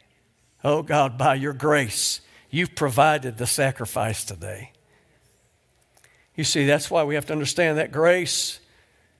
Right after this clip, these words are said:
is for our past and it's for our present and also for our future. What's the secret?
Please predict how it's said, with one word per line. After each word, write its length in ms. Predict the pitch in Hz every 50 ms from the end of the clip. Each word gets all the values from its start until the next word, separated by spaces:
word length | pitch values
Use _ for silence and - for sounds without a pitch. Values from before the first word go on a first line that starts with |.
| _ _ _ _ _ _ -
is 140 | - 147 -
for 220 | - 170 165 156
our 80 | 165 160
past 500 | - - 180 185 185 202 214 208 - -
and 100 | 190 190
it's 140 | 185 170 -
for 260 | - 202 202 185 185
our 100 | 185 180
present 500 | 185 - - 208 214 214 208 208 208 196 - - - - - - - - - - _ _ -
and 120 | - 156 165
also 300 | 180 185 175 - 190 170
for 220 | - - 180 170
our 60 | 160
future. 560 | 143 - - 175 170 - - - 120 113 101 - _ _ _ _ _ _ _ _ _ _ _ _ _ _ _ _ _ _ - - - - _ _ -
What's 240 | 165 180 170 -
the 120 | - - 165
secret? 500 | - - - 165 - - - - -